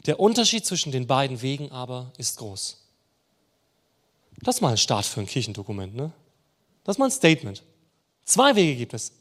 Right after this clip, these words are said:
einen zum Leben, einen zum Tod. Der Weg des Lebens ist dieser. Erstens, du sollst deinen Gott lieben, der dich erschaffen hat. Zweitens, deinen Nächsten wie dich selbst.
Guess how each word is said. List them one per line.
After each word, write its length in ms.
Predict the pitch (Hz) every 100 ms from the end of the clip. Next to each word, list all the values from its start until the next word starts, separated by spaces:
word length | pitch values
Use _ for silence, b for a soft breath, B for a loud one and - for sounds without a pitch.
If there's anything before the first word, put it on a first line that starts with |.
| -
einen 240 | 170 175
zum 160 | 180 175
Leben, 260 | 214 233
einen 180 | - 170
zum 160 | 160 160
Tod. 220 | - 107 _ b b b b b
Der 120 | 156
Weg 100 | 233
des 160 | 277 -
Lebens 320 | 262 294 277
ist 140 | 254
dieser. 340 | 277 165 110 107 _
Erstens, 420 | 208 233 233 285
du 60 | 233
sollst 240 | 208 214
deinen 140 | 214 196
Gott 180 | 220
lieben, 320 | 180 226 285 302 -
der 80 |
dich 80 | 170
erschaffen 400 | 160 - 202 214
hat. 140 | 233 -
Zweitens, 400 | 185 190 196 -
deinen 220 | 185 180
Nächsten 300 | 175 - 175
wie 60 |
dich 140 | 175 -
selbst. 480 | 156 117 - -